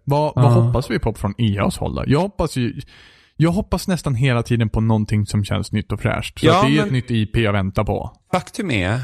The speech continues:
Speaker 2: ja, men faktum är att jag skulle ha en reboot på Dead Space.
Speaker 1: Ja, jag skulle inte tacka nej.
Speaker 2: Bort med Necromorphs, bort med allt, bort med Isaac, bort med hela den här jävla religiösa grejen. Nya monster, ny, ny, nytt rymdskepp.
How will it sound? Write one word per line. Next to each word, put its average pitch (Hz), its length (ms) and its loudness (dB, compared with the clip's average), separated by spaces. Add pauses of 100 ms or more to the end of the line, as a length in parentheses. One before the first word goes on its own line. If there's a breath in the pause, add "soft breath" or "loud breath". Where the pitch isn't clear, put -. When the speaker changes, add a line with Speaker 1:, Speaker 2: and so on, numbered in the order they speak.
(540)
Speaker 2:
ja, 135 60 0
men 147 160 2
faktum 175 320 -2
är 127 40 4
att 117 80 -2
jag 117 120 2
skulle 120 220 0
ha 113 80 4
en 110 100 4
reboot 117 300 2
på - 80 -2
Dead 92 180 0
Space. - 300 -12 (420)
Speaker 1:
Ja, 185 240 2
jag 208 120 2
skulle - 140 0
inte 147 140 0
tacka 110 220 -2
nej. 67 280 -4
Speaker 2:
Bort 160 260 0
med 160 100 0
Necromorphs, 147 920 2
bort 139 260 0
med 120 120 4
allt, 127 240 2
bort 123 200 -2
med 127 260 2
Isaac, 127 300 0
bort 113 240 -2
med 127 120 2
hela 120 140 2
den 117 80 2
här 120 80 2
jävla 113 200 2
religiösa 113 600 2
grejen. 107 280 4
Nya 135 220 6
monster, 117 640 2
ny, 117 460 4
ny, 117 680 4
nytt 117 260 2
rymdskepp. 110 420 0